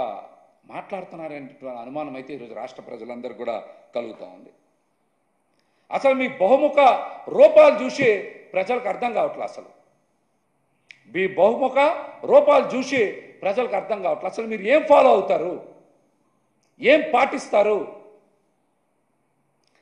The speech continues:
ప్రజలకు కూడా అర్థం కావట్లే. అసలు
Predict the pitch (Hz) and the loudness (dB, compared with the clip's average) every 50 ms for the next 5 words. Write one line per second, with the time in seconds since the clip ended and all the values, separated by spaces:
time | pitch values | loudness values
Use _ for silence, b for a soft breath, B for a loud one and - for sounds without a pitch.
0 | _ _ _ _ _ - - 208 240 294 285 - 269 269 277 262 226 185 - - | _ _ _ _ _ -2 -2 2 4 4 4 4 6 6 6 6 4 2 -2 -8
1 | - - - - - - - 285 285 262 233 220 226 240 240 - 214 180 165 - | -14 -18 -10 -6 -4 0 2 4 4 4 6 6 6 6 4 2 -2 -4 -4 -6
2 | 143 123 | -8 -14